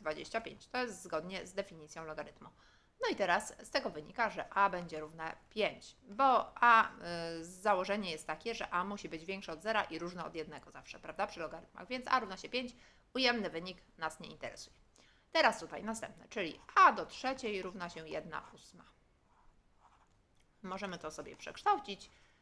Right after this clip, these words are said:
Jeśli nie widzicie od razu, to zamieniamy sobie to na dwójkę do trzeciej. No i teraz widać, że a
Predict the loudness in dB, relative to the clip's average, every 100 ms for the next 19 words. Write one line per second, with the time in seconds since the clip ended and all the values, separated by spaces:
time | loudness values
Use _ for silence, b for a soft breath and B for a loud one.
0 | b -10 -10 -6 -2 -2 -4 -10 -6 -2
1 | 0 0 0 -4 -6 -4 -4 -4 -6 -8
2 | -8 -8 -10 -8 -10 -6 -8 -8 -8 -2
3 | -2 0 -4 -6 b b b _ -2 2
4 | 4 4 2 0 0 0 0 0 4 6
5 | 6 6